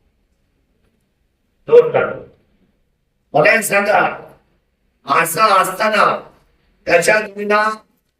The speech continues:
पुन्हा तुम्हाला ज्या वेळेला मुख्यमंत्र्यांचा फॉर्म असतो वैद्यकीय सेवेचा,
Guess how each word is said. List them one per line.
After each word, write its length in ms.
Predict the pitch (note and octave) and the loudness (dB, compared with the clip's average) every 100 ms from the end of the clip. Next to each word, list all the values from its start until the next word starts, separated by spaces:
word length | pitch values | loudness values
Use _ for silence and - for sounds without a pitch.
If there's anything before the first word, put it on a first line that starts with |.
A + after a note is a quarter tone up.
| _ _ _ | _ _ _
पुन्हा 260 | F3 A3 A3+ A#3 | -4 -2 -2 -2
तुम्हाला 300 | G#3 G3+ G3+ | -2 0 0
ज्या 100 | G3+ | -2
वेळेला 260 | G3+ G3+ | -2 -4
मुख्यमंत्र्यांचा 800 | G3 - - G#3 G#3 G#3 G3+ G#3 | -6 -4 -4 -4 -4 -4 -2 -2
फॉर्म 240 | - D#3 G3 | 2 0 2
असतो 520 | - A3+ A#3 - - - - - _ _ - - - - _ _ - | -2 -4 -10 -10 -16 -20 -20 -20 _ _ -20 -20 -20 -20 _ _ 0
वैद्यकीय 480 | E3 - G#3 G#3 - | 2 2 -4 -6 -10
सेवेचा, 540 | - F#3+ F#3+ F#3 - | -2 0 0 0 0